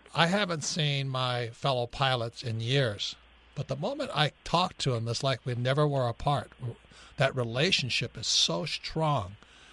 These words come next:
And are you saying that's what makes your program more successful, is that relationship, trust, and they res-, and respect?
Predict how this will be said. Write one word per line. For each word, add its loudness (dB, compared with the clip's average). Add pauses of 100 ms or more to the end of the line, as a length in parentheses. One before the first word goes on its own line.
(280)
And 2
are 4
you 0
saying 2
that's 0
what -2
makes -2
your -2 (540)
program 0
more -2
successful, 0
is 0
that -4
relationship, 0 (360)
trust, 2 (100)
and -2
they 0
res-, -4 (160)
and 0
respect? -2